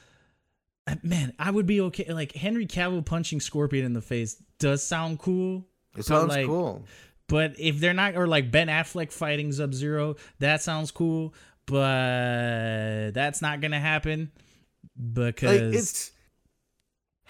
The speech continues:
Speaker 2: if, if they do, if they, if it is, if it is something they have planned, it's way too early. They barely put out the first Mortal Kombat movie. They're barely getting that going.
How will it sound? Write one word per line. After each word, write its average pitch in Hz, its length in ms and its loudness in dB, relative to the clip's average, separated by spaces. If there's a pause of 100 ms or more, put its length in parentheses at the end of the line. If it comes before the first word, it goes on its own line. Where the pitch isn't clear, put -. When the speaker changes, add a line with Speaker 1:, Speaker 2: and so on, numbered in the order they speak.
(680)
Speaker 2:
if, 196 440 0
if 214 200 0
they 240 120 0
do, 185 480 2
if 165 140 -4
they, 175 180 0 (160)
if 131 280 -6
it 139 200 0
is, 170 280 0
if - 120 -8
it 147 220 -4
is 196 120 -2
something 196 240 -4
they 143 100 0
have 127 120 -4
planned, 120 420 -4
it's 120 200 -12
way 110 160 -4
too 101 160 -10
early. 90 500 -10 (460)
They 175 160 0
barely 117 560 -2
put 117 160 -8
out 107 140 -4
the 107 60 -18
first 107 300 -10
Mortal 95 160 -10
Kombat 95 580 -10
movie. 98 460 -10 (260)
They're 131 140 -8
barely 113 400 -4
getting 101 280 -6
that 90 260 -10
going. 92 640 -12